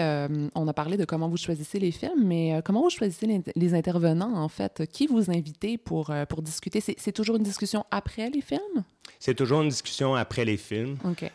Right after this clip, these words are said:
Speaker 2: Euh, on choi-, comment on choisit ? Bon, c'est sûr, quand c'est des, des cinéastes d'ici, les cinéastes vont venir, euh,
Speaker 1: Ouais.
Speaker 2: discuter avec le public. Euh, au niveau des films internationaux, on a comme,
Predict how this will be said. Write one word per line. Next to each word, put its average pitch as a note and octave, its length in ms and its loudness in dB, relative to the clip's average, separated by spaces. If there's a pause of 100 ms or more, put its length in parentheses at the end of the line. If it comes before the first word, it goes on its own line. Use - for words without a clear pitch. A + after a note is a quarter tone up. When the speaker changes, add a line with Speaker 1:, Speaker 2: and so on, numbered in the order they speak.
(120)
Speaker 2:
Euh, G#2 560 -2 (520)
on A2 440 -4
choi-, A#2 320 -4 (280)
comment C3 300 0
on C3+ 60 0
choisit ? B2 340 0
Bon, G#2+ 160 0
c'est G#2 120 -6
sûr, A#2+ 200 -6
quand A#2 140 -4
c'est A#2 180 -6
des, G#2+ 380 -2
des A2+ 160 -2
cinéastes A2 520 -2
d'ici, A#2 560 -6
les G#2+ 180 -2
cinéastes G2+ 420 -4
vont G2+ 120 0
venir, G2+ 420 -4
euh, F#2 300 -10
Speaker 1:
Ouais. D#3 140 -4
Speaker 2:
discuter G2+ 480 -8
avec F#2 180 -8
le G2+ 60 -6
public. G2+ 440 -6 (460)
Euh, G#2 480 0 (200)
au B2+ 140 0
niveau C3 420 0
des A#2+ 360 -2
films B2+ 260 -4
internationaux, A2 680 -2
on A#2 240 0
a B2+ 140 2
comme, A2 420 -4